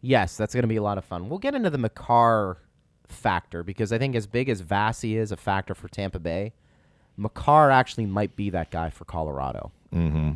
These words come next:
Speaker 1: And maybe we'll get into that a little bit tomorrow.
Speaker 2: There's a
Speaker 1: And of
Speaker 2: lot of
Speaker 1: course
Speaker 2: chatter about him for the Conn Smythe, which
Speaker 1: There's
Speaker 2: is
Speaker 1: a lot of
Speaker 2: interesting,
Speaker 1: chatter. I, I've
Speaker 2: given,
Speaker 1: heard some chatter.
Speaker 2: given McKinnon's,
Speaker 1: Yeah.
Speaker 2: like, he's having a really good playoff too,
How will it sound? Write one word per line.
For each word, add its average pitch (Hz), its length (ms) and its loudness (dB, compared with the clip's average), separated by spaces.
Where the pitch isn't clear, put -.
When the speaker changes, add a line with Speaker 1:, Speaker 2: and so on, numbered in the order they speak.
Speaker 1:
And 95 160 -2
maybe 104 160 0
we'll 92 160 0
get 92 160 -4
into 87 160 -4
that 82 240 -4
a - 20 -6
little 78 180 -10
bit 76 200 -12
tomorrow. 85 200 -6
Speaker 2:
There's 104 160 6
a 104 40 6
Speaker 1:
And 92 100 2
of - 20 2
Speaker 2:
lot 107 200 4
of 92 80 2
Speaker 1:
course - 80 -6
Speaker 2:
chatter 92 560 2
about 80 340 -2
him 87 240 0
for 78 140 -4
the 78 80 -6
Conn 76 320 -6
Smythe, 76 480 -6
which 85 140 -2
Speaker 1:
There's 185 120 2
Speaker 2:
is 240 80 4
Speaker 1:
a - 20 8
lot 202 140 12
of 185 60 8
Speaker 2:
interesting, - 180 4
Speaker 1:
chatter. 147 340 6
I, 139 240 8
I've 214 60 10
Speaker 2:
given, 240 100 6
Speaker 1:
heard 214 120 6
some 165 140 -2
chatter. 139 240 8
Speaker 2:
given 113 160 6
McKinnon's, 104 800 2
Speaker 1:
Yeah. 151 180 4
Speaker 2:
like, 98 140 0
he's 175 160 2
having 123 240 6
a 98 40 4
really 104 220 4
good 95 160 2
playoff 90 480 0
too, 85 400 4